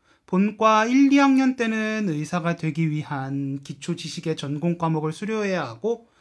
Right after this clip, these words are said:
본과 삼, 사 학년 때는 병원에 가서 실습을 한다고 하네요. 그리고 육 년의 과정을 마치면 의사 면허를 취득할 수 있는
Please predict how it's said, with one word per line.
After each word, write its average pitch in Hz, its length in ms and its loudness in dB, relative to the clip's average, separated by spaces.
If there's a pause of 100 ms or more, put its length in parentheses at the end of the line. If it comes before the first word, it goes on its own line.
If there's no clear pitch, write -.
(260)
본과 185 560 4
삼, 233 180 0
사 254 140 4
학년 233 260 0
때는 196 400 -4
병원에 180 380 0
가서 175 360 0
실습을 262 460 -2
한다고 233 320 0
하네요. 233 320 -2 (460)
그리고 190 500 0
육 180 140 0
년의 226 420 0
과정을 202 420 0
마치면 175 680 0
의사 165 320 0
면허를 156 460 -2
취득할 254 500 -4
수 - 180 -6
있는 175 460 -2